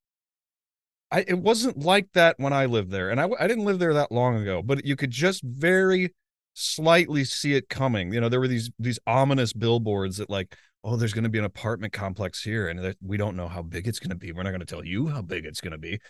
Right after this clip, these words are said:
And there's gonna be a strip mall over here, and there's gonna be a strip mall across from that strip mall.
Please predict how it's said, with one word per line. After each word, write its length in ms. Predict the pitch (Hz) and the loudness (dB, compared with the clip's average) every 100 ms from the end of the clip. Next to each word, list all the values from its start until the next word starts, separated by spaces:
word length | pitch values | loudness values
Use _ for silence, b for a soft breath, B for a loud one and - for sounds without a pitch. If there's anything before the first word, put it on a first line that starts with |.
| B | B
And 80 | 113 | 0
there's 100 | 131 | 2
gonna 140 | 110 90 | 2 -2
be 80 | |
a 20 | 90 | -4
strip 300 | - 170 - | -4 -4 -2
mall 180 | 107 | -2
over 140 | 101 98 | 0 0
here, 120 | 185 | 0
and 80 | 104 | 0
there's 120 | 101 | -2
gonna 80 | 117 | -2
be 60 | |
a 20 | 101 | -2
strip 220 | - - | -2 0
mall 160 | 120 110 | 0 2
across 240 | 139 127 | 2 0
from 80 | 117 | 0
that 140 | 170 | -2
strip 200 | - 135 | -2 -6
mall. 240 | 95 85 | -6 -10